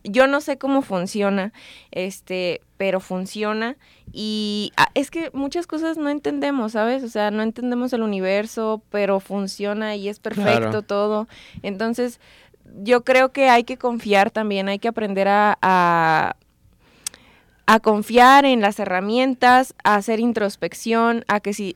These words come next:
Speaker 1: a, mm, aprender de todo, de las palabras que está diciendo la otra persona, de los ejemplos, de las vivencias de otra, de otras personas,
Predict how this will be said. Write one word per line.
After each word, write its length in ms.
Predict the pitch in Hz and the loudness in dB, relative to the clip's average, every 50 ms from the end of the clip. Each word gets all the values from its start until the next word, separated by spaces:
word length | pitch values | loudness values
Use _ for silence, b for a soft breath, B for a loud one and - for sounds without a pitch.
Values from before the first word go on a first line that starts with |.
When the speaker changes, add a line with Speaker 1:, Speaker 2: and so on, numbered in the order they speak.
| _ - | _ -2
Speaker 1:
a, 520 | - 208 214 208 208 202 202 196 196 190 185 | 2 4 4 6 6 6 6 6 6 4 4
mm, 200 | 190 185 180 202 - b b b b b b | 2 -2 -6 -8 -12 b b b b b b
aprender 520 | b 233 233 - 240 247 240 233 240 247 247 | b -6 -4 -4 -2 -2 -2 -2 -2 -2 -2
de 100 | 285 277 | -4 -4
todo, 400 | - - 254 233 214 196 175 - | -2 -2 -2 0 0 -2 -4 -6
de 200 | - - 202 220 | -6 -2 0 2
las 180 | 214 214 226 - | 4 4 2 2
palabras 400 | - 220 214 220 233 240 262 254 | 2 2 4 4 4 4 2 -2
que 80 | - | -4
está 180 | 247 233 - 226 | -8 -4 -2 -2
diciendo 300 | 220 226 226 240 220 226 | -2 -2 -2 -2 -2 -2
la 80 | 220 220 | -2 -2
otra 140 | 214 214 | -2 -2
persona, 480 | 208 208 190 214 220 196 202 196 196 208 b b b b b | -2 -4 -4 -4 -4 -4 -4 -4 -6 -8 b b b b b
de 460 | - 180 175 202 208 202 202 196 196 202 | -16 -8 -2 0 0 2 2 2 0 0
los 240 | 202 196 196 - - | 0 -2 -4 -4 -6
ejemplos, 560 | 196 - - 220 220 220 226 - 220 220 202 | -8 -6 -2 -2 -2 0 0 0 0 2 2
de 80 | 214 | 2
las 180 | 202 202 196 190 | 2 2 2 0
vivencias 460 | 180 190 185 208 214 233 240 240 233 | -2 -4 -2 -2 -2 -2 -4 -6 -6
de 60 | 226 | -6
otra, 200 | 226 214 226 226 - _ - | -6 -6 -8 -10 -10 _ -16
de 160 | - 185 202 | -10 -4 -2
otras 260 | 190 190 - 214 226 226 | -2 -2 -2 -4 -6 -6
personas, 460 | - 190 202 214 208 214 233 254 | -6 -8 -6 -6 -6 -6 -6 -8